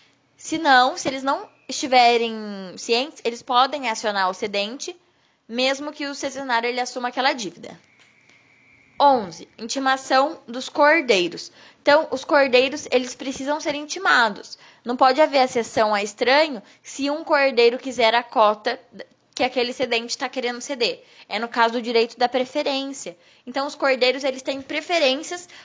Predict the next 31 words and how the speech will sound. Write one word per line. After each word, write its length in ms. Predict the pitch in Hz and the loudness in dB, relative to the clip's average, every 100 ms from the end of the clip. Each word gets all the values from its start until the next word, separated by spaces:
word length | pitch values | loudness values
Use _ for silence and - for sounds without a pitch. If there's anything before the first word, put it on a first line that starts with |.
| - | -10
no 120 | 269 | -6
caso 300 | 277 240 247 | 0 2 2
da 160 | 220 233 | 0 0
ces-, 320 | 302 302 - | -4 -12 -10
é, 420 | - 214 208 202 202 | -4 0 2 2 0
no 140 | 226 | -6
caso 340 | 254 262 233 233 | -4 0 0 0
da 120 | 226 | -4
cessão. 520 | - 311 294 180 160 170 _ _ _ _ _ _ _ _ _ _ | -4 -6 -4 -4 -6 -20 _ _ _ _ _ _ _ _ _ _
Doze, 540 | 226 269 240 190 - - | 0 2 2 0 -12 -14
título, 480 | - 330 339 339 - | -8 -8 -8 -12 -12
inventário 440 | 285 277 277 262 262 | -12 -12 -10 -10 -10
e 20 | |
partilha. 580 | 294 294 294 226 160 165 _ _ _ _ _ - | -12 -10 -10 -10 -12 -16 _ _ _ _ _ -12
O 80 | 247 | -8
juiz, 260 | 254 277 | -6 -6
ele 200 | 277 269 | -6 -8
precisa 420 | 269 277 262 262 285 | -8 -10 -10 -6 -4
tomar 320 | 330 294 254 | -2 0 0
conhecimento 680 | 254 247 - 240 208 208 214 | 0 -2 -2 -2 -2 -2 -6
do 100 | 190 | -8
título 540 | - 233 254 294 247 | -4 -2 0 2 2
que 100 | 214 | 2
representa 560 | 214 208 202 190 190 190 | 2 2 2 2 -2 -8
a 60 | |
cessão, 520 | 185 175 - 190 180 247 _ _ - - - | -10 -10 -2 2 2 0 _ _ -20 -12 -2
anexado 540 | 226 247 247 285 233 | 0 0 0 0 2
ao 60 | 233 | 0
processo 420 | 233 233 220 214 | -2 -4 -4 -4
de 40 | |
inventário. 560 | 240 247 302 254 147 160 | -6 -6 0 0 0 -6